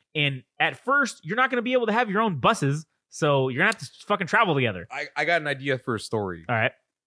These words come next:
Speaker 2: <laughs> Just thought of it right now.
Speaker 1: Fuck yeah.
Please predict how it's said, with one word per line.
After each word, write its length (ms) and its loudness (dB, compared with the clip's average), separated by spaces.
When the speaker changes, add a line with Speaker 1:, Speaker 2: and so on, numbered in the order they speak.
Speaker 2:
<laughs> 100 0
Just 160 -18
thought 180 -6
of 60 -12
it 40 -10
right 200 -4
now. 240 -12
Speaker 1:
Fuck 240 0
yeah. 280 -6